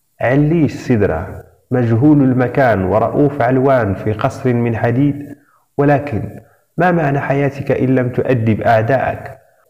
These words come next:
ولن تحول قهوة دون تأديب الكلاب. أجل، لن تحول دون ذلك قهوة. وبصوت مسموع تساءل:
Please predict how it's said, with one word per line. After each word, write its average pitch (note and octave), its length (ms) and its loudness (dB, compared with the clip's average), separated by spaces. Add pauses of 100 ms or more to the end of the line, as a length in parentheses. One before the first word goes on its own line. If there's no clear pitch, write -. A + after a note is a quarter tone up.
(460)
ولن C3+ 260 4
تحول D3 400 2
قهوة C3 840 0 (240)
دون C3+ 300 2
تأديب C3 460 2
الكلاب. C3+ 540 -2 (140)
أجل، A2+ 580 -2 (560)
لن D3 180 2
تحول C3+ 480 2
دون C3+ 200 2
ذلك A#2+ 440 0
قهوة. G2 420 -4 (640)
وبصوت A2+ 520 0
مسموع A#2 680 0
تساءل: B2 800 -2